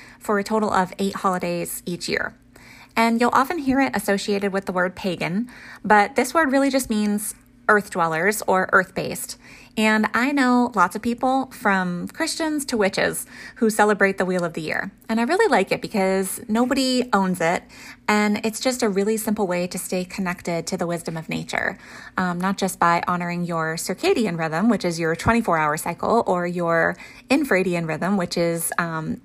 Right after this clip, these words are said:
your lunar cycle, but also your circannual rhythm, the, the annual rhythm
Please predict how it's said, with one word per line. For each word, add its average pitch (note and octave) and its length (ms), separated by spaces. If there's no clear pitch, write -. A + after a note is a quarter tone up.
your F3 300
lunar G#3 300
cycle, E3+ 480
but B3+ 160
also A#3+ 320
your G#3 280
circannual F#3 800
rhythm, - 540
the, F3 360
the F#3+ 200
annual G#3 420
rhythm E3+ 540